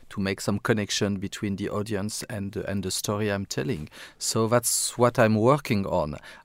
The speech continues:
After, s-, for some films, you have to create a universe around the story, and sometimes you just have to use the reality.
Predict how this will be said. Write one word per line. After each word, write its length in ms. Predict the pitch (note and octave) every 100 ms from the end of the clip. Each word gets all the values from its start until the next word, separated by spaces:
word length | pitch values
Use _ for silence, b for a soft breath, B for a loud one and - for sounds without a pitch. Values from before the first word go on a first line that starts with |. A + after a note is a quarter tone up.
| -
After, 480 | G#2+ - - B2+ B2+
s-, 200 | - -
for 200 | B2+ C3
some 240 | C3+ B2
films, 340 | - B2 -
you 120 | A#2 G#2+
have 200 | G#2+ -
to 160 | A2+
create 460 | - C#3 D3 G2+ -
a 60 |
universe 640 | F#2+ D#3 D#3+ G2 D2 - -
around 480 | A2 G2 G#2 G#2+ G#2 B B
the 100 | -
story, 440 | F#2 - A#2 G2 F2+
and 120 | F#2
sometimes 520 | - A2 A#2+ A#2 A2
you 80 | G#2+
just 260 | A2+ A2 A#2+
have 160 | G#2+
to 120 | - G#2
use 380 | G2 A2 A2
the 120 | A2+ G2+
reality. 480 | A#2 C#3+ - F#2